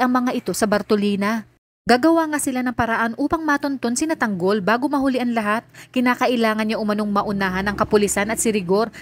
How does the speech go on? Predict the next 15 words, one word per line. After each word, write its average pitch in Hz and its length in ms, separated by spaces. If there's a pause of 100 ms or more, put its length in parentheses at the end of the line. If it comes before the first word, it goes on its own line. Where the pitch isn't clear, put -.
nang 226 160
sa - 80
gayon 202 400
malinis 196 480
niya 190 160
ang 240 80
kanyang 262 240
pangalan 233 560
sa 233 160
oras 277 320
na 269 160
magtangkang 247 480
bumalik 226 400
si - 80
Rigor 190 400